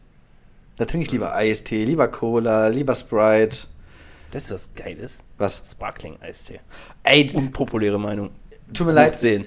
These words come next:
Speaker 1: ich, ich, ich, äh, zieh meine Meinung zurück. Sparkling-Eistee. Das sofort
Speaker 2: Voll,
Speaker 1: weg.
Speaker 2: voll
Speaker 1: Sofort.
Speaker 2: geil.
Speaker 1: Nein.
Speaker 2: Nesti Sparkling ist so unglaublich geil.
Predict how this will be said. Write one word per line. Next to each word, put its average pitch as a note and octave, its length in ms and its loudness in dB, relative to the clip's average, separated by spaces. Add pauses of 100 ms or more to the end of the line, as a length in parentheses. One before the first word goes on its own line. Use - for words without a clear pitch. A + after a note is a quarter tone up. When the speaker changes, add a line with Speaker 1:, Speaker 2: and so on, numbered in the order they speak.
(160)
Speaker 1:
ich, C#3+ 160 -10
ich, - 180 -10
ich, - 320 -6
äh, D3 140 -4
zieh - 160 -6
meine D#3 160 0
Meinung D3+ 240 2
zurück. D#3+ 380 0
Sparkling-Eistee. A2+ 1080 2 (280)
Das F3 360 4 (160)
sofort C3+ 560 8
Speaker 2:
Voll, C3+ 180 -6
Speaker 1:
weg. C3 180 4
Speaker 2:
voll B2+ 340 6
Speaker 1:
Sofort. D#3 640 4
Speaker 2:
geil. G2+ 400 4
Speaker 1:
Nein. C#3 320 6
Speaker 2:
Nesti C#3+ 420 2
Sparkling A2 800 -4
ist - 340 -10
so A2+ 520 -4
unglaublich B2+ 800 -2
geil. G2+ 400 0